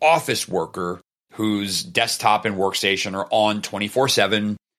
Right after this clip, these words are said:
Uh, you can drop an implant on there. They're on nine to five or very predictable hours with vacation times and stuff like that. These are folks who may be flying all around the world, all around a region.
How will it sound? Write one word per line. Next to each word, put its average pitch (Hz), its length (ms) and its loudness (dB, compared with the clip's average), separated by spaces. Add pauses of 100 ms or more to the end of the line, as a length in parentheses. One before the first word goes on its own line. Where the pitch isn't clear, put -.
(320)
Uh, 92 280 2
you 95 140 -2
can 98 320 -4
drop 101 260 4
an 117 80 -4
implant 107 440 2
on 101 140 0
there. 101 320 4
They're 95 180 2
on 98 180 0
nine 95 240 2
to 110 60 0
five 98 460 4
or 95 60 0
very 95 260 0
predictable 98 520 -2
hours 92 420 4
with 92 120 -6
vacation 101 540 -2
times 90 360 -4
and 87 140 -10
stuff - 200 -6
like 85 200 -8
that. 85 240 0 (460)
These 117 160 4
are 117 60 6
folks 113 360 2
who 104 180 0
may 101 220 2
be 95 180 -2
flying 98 540 -2
all 90 240 -2
around 90 260 -2
the 87 80 -6
world, 131 400 6
all 85 220 0
around 82 260 -6
a 82 60 -10
region. 117 520 -2